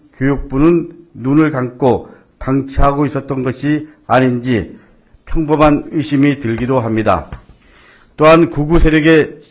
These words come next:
지도자 역할을 하고 있는 정강훈 목사의 며느리인 양모 씨의 경우도 리박스쿨 강사로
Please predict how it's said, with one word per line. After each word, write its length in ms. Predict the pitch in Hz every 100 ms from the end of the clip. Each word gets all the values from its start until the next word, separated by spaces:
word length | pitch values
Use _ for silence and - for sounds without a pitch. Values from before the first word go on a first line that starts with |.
| _
지도자 340 | - 151 147 156
역할을 320 | 143 - 143
하고 220 | 135 135
있는 380 | 135 151 156 147 - _ -
정강훈 640 | 139 156 156 156 151 143
목사의 800 | 135 123 - 131 135 151 170 160 - _ _
며느리인 840 | 113 135 160 147 147 151 101 - - _ -
양모 520 | 123 156 160 156 147
씨의 340 | - 139 160
경우도 580 | 151 127 131 143 98 - - _ -
리박스쿨 680 | 104 135 160 120 - - 156
강사로 600 | 113 127 131 139 165 156